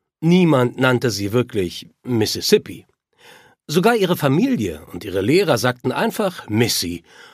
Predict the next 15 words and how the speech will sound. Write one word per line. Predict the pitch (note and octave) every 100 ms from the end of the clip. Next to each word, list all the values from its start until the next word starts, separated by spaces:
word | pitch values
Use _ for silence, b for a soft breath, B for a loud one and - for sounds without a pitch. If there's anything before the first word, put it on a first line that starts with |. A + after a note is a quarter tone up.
| B B
Und | - G3 F3+
viele | - F#3+ G#3
ihrer | G3+ F3+ E3+ D3+
Freunde | - C#3 F3 F3+ C#3
wussten | G3 - - C3+
nicht | C#3 B2+
einmal, | B2+ B2+ B2+ D#3+ B B B
dass | - D#3 D3+ -
Missy | D3 F3 F#3 E3
noch | D3+ C#3+
ein | - C3+ B2+ B2 _ -
Sippy | - B3 B3 A#2 D#2 -
zu | - G#2
bieten | E2+ G#2 A2 G2
hatte. | G2+ - G2